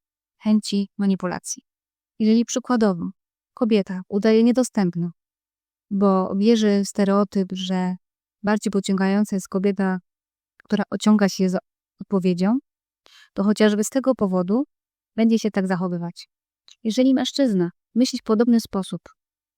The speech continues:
w stosunku do kobiet, będzie się on tak samo dystansował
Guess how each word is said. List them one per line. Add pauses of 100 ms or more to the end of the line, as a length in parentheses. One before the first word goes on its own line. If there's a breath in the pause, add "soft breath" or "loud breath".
(320)
w
stosunku
do
kobiet, (580)
będzie
się
on
tak
samo
dystansował